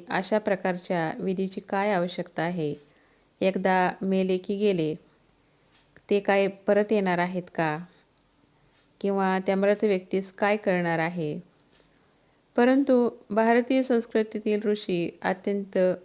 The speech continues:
उच्च कोटीचे ज्ञानी होते. त्यांनी प्रमाण दिले की विश्वामध्ये काही तत्त्वे अशी आहेत की त्यांच्या अस्तित्वाला आपण नाकारू शकत नाहीत. हे तत्त्व आपल्या स्थूल डोळ्याच्या दृष्टीने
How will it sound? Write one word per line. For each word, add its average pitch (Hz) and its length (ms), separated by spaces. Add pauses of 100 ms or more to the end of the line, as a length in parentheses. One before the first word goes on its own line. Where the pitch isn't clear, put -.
(100)
उच्च 202 300
कोटीचे 190 480
ज्ञानी 170 360
होते. 165 460 (1040)
त्यांनी 240 180
प्रमाण 240 420
दिले 220 260
की 202 500
विश्वामध्ये 196 800 (520)
काही 220 240
तत्त्वे 196 480 (120)
अशी 196 260
आहेत 202 400 (680)
की 208 360
त्यांच्या 202 640 (320)
अस्तित्वाला 208 600
आपण 190 260
नाकारू 180 440
शकत 175 440
नाहीत. 165 280 (1040)
हे 254 100
तत्त्व 226 500 (100)
आपल्या 196 580
स्थूल 233 480
डोळ्याच्या 190 400
दृष्टीने 190 560